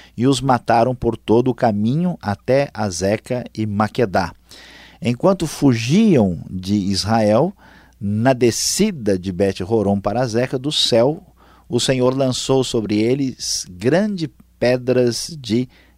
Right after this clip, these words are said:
granizo que mataram mais gente do que as espadas dos israelitas. No dia em que o Senhor entregou os amorreus aos israelitas, Josué exclamou, ah, ao Senhor na presença de Israel.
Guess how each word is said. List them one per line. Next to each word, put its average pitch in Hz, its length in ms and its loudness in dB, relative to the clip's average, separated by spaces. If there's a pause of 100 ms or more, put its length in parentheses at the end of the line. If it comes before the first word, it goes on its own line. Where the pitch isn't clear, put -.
granizo 117 840 0
que - 120 -10
mataram 110 640 0
mais 117 460 -2
gente 107 400 -4
do 113 140 -6
que 104 200 -4
as 101 140 0
espadas 104 800 -6 (500)
dos 92 340 -2
israelitas. 117 1040 0
No 98 220 -4
dia 101 240 2
em 196 120 -2
que 160 100 -6
o 151 80 -2
Senhor 113 360 -2
entregou 98 480 -2
os 92 140 -2
amorreus 95 640 0
aos 92 220 -2
israelitas, 101 720 -2 (600)
Josué 117 880 2 (100)
exclamou, 120 1200 0 (460)
ah, 107 340 -2
ao 175 240 4
Senhor 123 720 -2
na 139 400 -2
presença 110 960 -2
de 98 120 -4
Israel. 95 500 -6